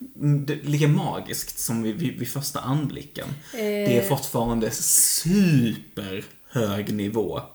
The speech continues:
Speaker 1: Älskar den.
Speaker 2: Mm. Jag känner inte alls så, alltså, med nyhetens behag. Eh, för att, eh, alltså, det, eh, absolut, förra året, eh, var det ju, eh,
Speaker 1: Mm.
Speaker 2: lite av en sensation.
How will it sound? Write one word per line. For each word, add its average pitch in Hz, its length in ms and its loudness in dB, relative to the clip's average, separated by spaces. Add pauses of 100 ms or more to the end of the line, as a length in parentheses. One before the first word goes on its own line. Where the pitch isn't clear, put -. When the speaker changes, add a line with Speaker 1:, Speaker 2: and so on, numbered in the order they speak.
(120)
Speaker 1:
Älskar 143 960 2
den. 67 240 -6
Speaker 2:
Mm. 208 400 -4 (280)
Jag 240 160 -2
känner 302 200 2
inte 302 220 0
alls 190 280 -2
så, 170 280 0 (100)
alltså, 190 240 -6
med 185 640 -4
nyhetens 180 560 -8
behag. 214 760 -4
Eh, 180 440 -4
för 185 120 -4
att, 180 180 -8 (100)
eh, - 60 -16 (720)
alltså, 202 220 -6
det, 185 120 -2
eh, 175 240 -4 (380)
absolut, 208 420 -2
förra 202 320 -2
året, - 560 -2
eh, 190 180 -4
var 175 200 -6
det 170 80 -6
ju, 170 160 -4
eh, 120 320 -2
Speaker 1:
Mm. 143 100 12
Speaker 2:
lite 147 160 12
av 196 80 -2
en 202 80 0
sensation. 202 640 -6